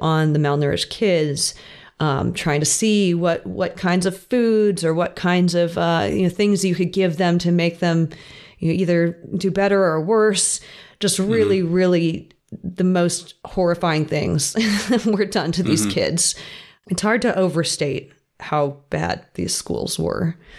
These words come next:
Speaker 1: What humanitarian nightmares.
Speaker 2: Yeah, I, I wouldn't even call them, like, schools <laughs> at this
Speaker 1: Yeah,
Speaker 2: point in time.
Speaker 1: yeah.
Speaker 2: I, I use that term kinda loosely just 'cause
Speaker 1: Totally.
Speaker 2: that's the, um, how they're,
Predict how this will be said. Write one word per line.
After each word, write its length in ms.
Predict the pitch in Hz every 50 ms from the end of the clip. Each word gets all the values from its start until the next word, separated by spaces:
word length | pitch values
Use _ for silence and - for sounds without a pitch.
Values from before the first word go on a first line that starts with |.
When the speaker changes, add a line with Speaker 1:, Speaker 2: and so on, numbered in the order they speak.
| - - - - - - - _ _ _ _ _ - _ _ _ _ _ _ -
Speaker 1:
What 360 | - 165 151 151 160 - -
humanitarian 720 | 170 170 156 147 147 147 - - 160 147 147 156 151 151 170
nightmares. 640 | 160 156 - - 151 139 143 143 143 143 - - - - - - _ _ _ _ _ _
Speaker 2:
Yeah, 360 | - 110 107 107 104 104 110
I, 40 | 120
I 100 | 107 101
wouldn't 180 | 110 113 110 107
even 140 | 98 95
call 240 | 92 - 107 95 95
them, 180 | 98 98 98 92
like, 180 | 90 90 -
schools 800 | - - - - - - 101 92 101 107 - - 143 135 - -
<laughs> 0 |
at 140 | 147 139 -
this 180 | - 220 226
Speaker 1:
Yeah, 640 | 226 226 220 214 208 202 196 185 180 180 170 175 180
Speaker 2:
point 140 | 175 - -
in 40 | 208
time. 60 | 196
Speaker 1:
yeah. 140 | 220 214 -
Speaker 2:
I, 240 | - 196 170 - -
I 40 | 139
use 100 | - 98
that 160 | 123 113 107
term 240 | - 135 120 110 104
kinda 220 | - 120 107 101
loosely 680 | 95 95 98 101 107 110 - - - 107 104 101 98 101
just 220 | 98 98 92 - -
'cause 120 | 110 -
Speaker 1:
Totally. 420 | - 202 196 190 180 175 175 170
Speaker 2:
that's 240 | 160 165 160 92 95
the, 60 | 92
um, 100 | 92 95
how 140 | 98 104 98 92
they're, 240 | 92 92 90 90